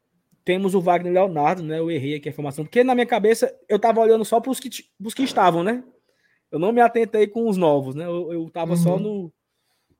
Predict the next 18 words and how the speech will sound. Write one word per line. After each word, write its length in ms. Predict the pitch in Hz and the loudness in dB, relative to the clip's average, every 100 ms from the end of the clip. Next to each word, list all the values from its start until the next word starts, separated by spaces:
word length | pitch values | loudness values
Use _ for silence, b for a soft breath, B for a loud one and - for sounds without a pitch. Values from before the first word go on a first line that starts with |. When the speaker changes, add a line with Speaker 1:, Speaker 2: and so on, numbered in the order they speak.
| _ 143 | _ -4
Speaker 1:
do 200 | 160 196 | 2 4
elenco 340 | 175 180 185 | 4 2 0
do 80 | 190 | -4
ano 120 | 196 | -4
passado, 500 | 214 220 170 135 131 | -6 -8 -8 -8 -8
né? 160 | 147 170 | -14 -16
Então, 240 | 160 175 | -14 -6
hoje 260 | 165 175 175 | -2 -2 -2
nós 140 | 180 | -10
temos 260 | - 170 160 | -10 -10 -8
ainda 360 | 151 151 160 | -8 -6 -6
o 200 | 156 143 | -6 -8
Va-, 240 | 131 139 - | -10 -10 -10
já 220 | 131 156 208 | -4 -2 -2
temos 440 | - 175 214 190 | -2 -4 -2 -4
o 80 | 175 | -6
Wagner 360 | 165 170 165 | -6 -6 -6
Leonardo. 440 | 175 180 131 113 | -6 -6 -8 -12